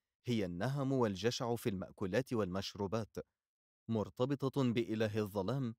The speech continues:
بيلزباب، ملك الذباب، واللون البرتقالي.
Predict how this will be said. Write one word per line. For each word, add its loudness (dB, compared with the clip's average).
بيلزباب، -2
ملك -2
الذباب، -4
واللون 2
البرتقالي. -4